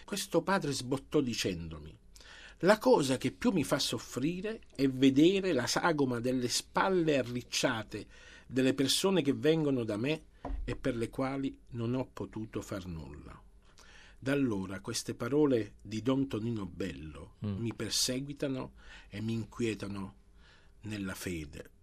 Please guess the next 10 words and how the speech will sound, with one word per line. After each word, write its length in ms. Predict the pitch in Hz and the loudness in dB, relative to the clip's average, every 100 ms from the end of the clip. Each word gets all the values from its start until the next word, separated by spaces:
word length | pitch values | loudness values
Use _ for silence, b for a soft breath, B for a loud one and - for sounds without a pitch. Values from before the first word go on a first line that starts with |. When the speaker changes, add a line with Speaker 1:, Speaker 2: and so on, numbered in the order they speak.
| - - | -20 -18
Speaker 1:
E 100 | 95 | -12
qui 140 | 110 | -8
voglio 220 | 104 101 | -6 -6
ricordare 560 | 98 95 98 95 104 98 | -6 -8 -8 -8 -8 -8
un 120 | 98 | -8
suo 420 | - 110 101 98 B B B B | -8 -6 -6 -6 B B B B
bellissimo 880 | - 101 107 101 107 - - 101 101 | -12 -8 -6 -4 -4 -4 -4 -4 -6
augurio 440 | 98 104 98 92 | -6 -6 -4 -4
di 260 | 85 95 98 | -6 -4 -4
Natale. 680 | 90 85 82 78 76 78 82 | -6 -8 -8 -8 -8 -12 -14